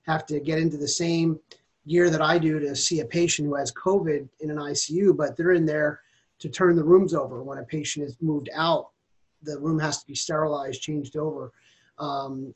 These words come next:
and that happens throughout the hospital, no matter what floor you're on. Those people work very hard. What's that perspective like? Um, what, what are their questions? Um, other, other walks of life, uh, that are not in the hospital, not in the medical field,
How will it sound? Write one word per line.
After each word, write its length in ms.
and 100
that 180
happens 380
throughout 260
the 60
hospital, 520
no 140
matter 320
what 240
floor 240
you're 200
on. 220
Those 180
people 240
work 200
very 320
hard. 420
What's 180
that 180
perspective 500
like? 260
Um, 340
what, 200
what 140
are 60
their 140
questions? 640
Um, 640
other, 300
other 180
walks 340
of 120
life, 420
uh, 280
that 180
are 100
not 220
in 80
the 80
hospital, 540
not 240
in 100
the 60
medical 360
field, 420